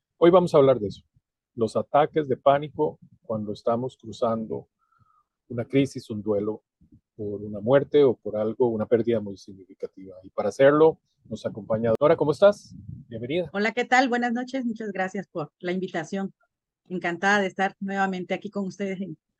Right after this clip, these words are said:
Speaker 2: otro podcast de Abrazos de Esperanza.
Speaker 1: Bueno, para contarles, Nora, tanatóloga y muy activa, colabora a muchas personas. Ella perdió a su niña y,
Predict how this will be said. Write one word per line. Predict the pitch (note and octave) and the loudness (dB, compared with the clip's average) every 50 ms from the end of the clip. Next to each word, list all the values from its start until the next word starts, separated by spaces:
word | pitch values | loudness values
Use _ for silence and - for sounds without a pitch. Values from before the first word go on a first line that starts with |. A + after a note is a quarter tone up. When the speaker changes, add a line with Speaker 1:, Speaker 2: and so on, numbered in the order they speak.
| _ _ _ _ _ | _ _ _ _ _
Speaker 2:
otro | E3+ E3+ D#3 - F#3+ D#3+ | -12 -12 -10 -10 -10 -8
podcast | - F#3+ F#3+ - - F#3 F3+ F#3 F3+ | -6 -8 -8 -6 -6 -6 -6 -4 -4
de | G3+ F#3 D#3+ C#3 - | -4 -4 -4 -6 -8
Abrazos | E3 D#3 E3+ E3 - G#3 F3+ | -8 -8 -8 -8 -8 -8 -10
de | F3+ D#3+ | -10 -12
Esperanza. | - - F3 D#3 D#3 E3+ E3 - _ _ _ _ _ _ _ _ _ _ _ _ _ _ _ _ _ _ _ _ _ _ _ _ _ _ _ _ _ _ _ _ _ - | -12 -10 -8 -8 -8 -8 -10 -14 _ _ _ _ _ _ _ _ _ _ _ _ _ _ _ _ _ _ _ _ _ _ _ _ _ _ _ _ _ _ _ _ _ -12
Speaker 1:
Bueno, | A2+ G#2 G2 G#2 | -12 -12 -10 -6
para | G2+ - A2+ A2+ A2+ A2 | -2 0 2 2 2 0
contarles, | G#2 _ - A2+ A2+ - - C3+ C#3+ D#3 E3+ D#3 | -2 _ -10 -12 -2 2 4 6 6 6 4 2
Nora, | B2 A2+ A2+ A2+ A#2 A#2 A#2 - - _ | 0 2 2 4 4 2 2 0 -4 _
tanatóloga | - G2+ G#2 G#2 - - C3+ D3 D#3 E3 D#3+ F3 F3+ F#3+ - _ _ _ _ | -12 -10 -10 -8 -2 0 2 4 4 4 4 4 2 2 0 _ _ _ _
y | E3+ - - - | -20 -20 -18 -20
muy | A#2+ A#2+ C3+ D3+ D#3 D3 C3+ A#2+ | -14 -10 -6 -6 -4 -2 -2 -2
activa, | G#2+ - _ - A#2 A#2 A#2 A#2 A#2+ A2 G#2+ G#2+ G#2 _ _ | -2 -4 _ -8 -4 -2 2 2 2 2 0 -4 -8 _ _
colabora | - - G#2 G2+ G2 G2 G2+ G#2 A#2 B2 B2 B2+ B2 | -14 -12 -10 -8 -8 -8 -6 -2 0 2 4 4 2
a | G#2+ | 2
muchas | G2 G2 G#2 G#2+ - - B2 - | 0 -6 -16 -18 -14 -12 -14 -14
personas. | - - - - - B2+ C#3 D3 D#3 D3+ - - _ _ _ _ _ _ _ _ _ - | -14 -14 -14 -6 -2 0 2 2 2 0 -4 -8 _ _ _ _ _ _ _ _ _ -10
Ella | A2+ A2 A2+ - | -4 -4 -2 -2
perdió | - G#2 G#2 A#2 A2 | -4 -4 -4 -4 -6
a | G2+ | -6
su | - G#2+ | -6 -8
niña | G#2+ C3 D3+ D#3 D#3+ F3 F3 E3 - _ _ _ _ _ _ _ _ _ _ _ _ _ _ _ | -8 -8 -6 -4 -2 -2 -2 -2 -4 _ _ _ _ _ _ _ _ _ _ _ _ _ _ _
y, | - A#2 A2+ A2 G#2+ G#2+ G#2+ G#2 G#2 G#2 - - | -10 -8 -6 -6 -4 -6 -6 -8 -8 -10 -12 -16